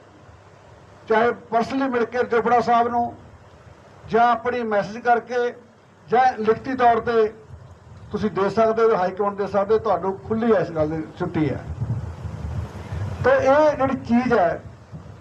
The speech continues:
ਇਹਦੇ ਨਾਲ ਜਿਹੜਾ ਵਰਕਰ ਸੀ, ਜਿਹੜਾ ਕਈ ਵਾਰੀ ਬਹੁਤ,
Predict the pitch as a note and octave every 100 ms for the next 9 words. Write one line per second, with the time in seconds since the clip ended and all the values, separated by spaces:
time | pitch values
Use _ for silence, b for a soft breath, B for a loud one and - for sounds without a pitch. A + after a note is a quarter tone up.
0 | - - - A#3+ C4+ C4 B3 B3 B3+ A#3
1 | B3+ A#3+ G3 G3+ - C#4+ A#3 G#3 D#3 C#3+
2 | - - - - - - - - G#3+ C4+
3 | C4+ C4 C#4 C4+ C4+ B3+ C#4+